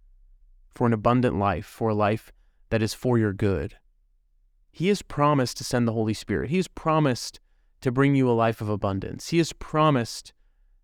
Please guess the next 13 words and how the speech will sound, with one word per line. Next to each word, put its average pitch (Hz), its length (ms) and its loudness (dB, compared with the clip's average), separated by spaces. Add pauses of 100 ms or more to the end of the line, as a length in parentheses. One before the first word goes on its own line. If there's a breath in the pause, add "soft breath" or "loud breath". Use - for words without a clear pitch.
(180)
to 139 100 -2
have 123 140 4
all 151 180 6
things 139 340 0
work 117 240 -2
for 110 160 -6
good, 101 380 -8
even 170 360 2
moments 135 380 2
of 117 80 -4
suffering. 107 560 -8 (1700)
And 131 120 -2
he 143 140 0